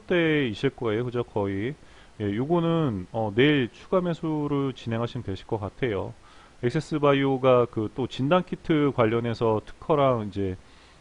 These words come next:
음, 수출 계약권이 있음에도 불구하고 동일하게 필로시스 헬스케어랑 동일한 패턴이었는데 필로시스 헬스케어는 굉장히 큰 상승이 나왔잖아요. 그죠? 그러니까 얘네들은 이제 관리 종목이다 보니까 오히려 더 크게 작업을 한 것 같기도 해요.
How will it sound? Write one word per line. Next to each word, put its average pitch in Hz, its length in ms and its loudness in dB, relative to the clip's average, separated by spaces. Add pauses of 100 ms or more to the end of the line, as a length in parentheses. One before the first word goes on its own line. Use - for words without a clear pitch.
(120)
음, 107 280 -6
수출 170 460 0
계약권이 120 500 0
있음에도 107 360 -6
불구하고 101 680 -2
동일하게 117 380 -2
필로시스 170 760 -4
헬스케어랑 143 800 0 (540)
동일한 147 400 2
패턴이었는데 131 800 -4
필로시스 185 360 -4
헬스케어는 147 600 -2
굉장히 113 240 -4
큰 185 260 -6
상승이 175 420 -4
나왔잖아요. 101 600 -4
그죠? 92 280 -8 (640)
그러니까 123 240 0
얘네들은 180 400 4
이제 127 200 -2
관리 160 320 4
종목이다 170 520 2
보니까 120 400 -2
오히려 110 300 2
더 110 220 -2
크게 175 240 -4
작업을 113 460 -2
한 147 120 -4
것 139 80 -2
같기도 120 360 -4
해요. 117 360 -2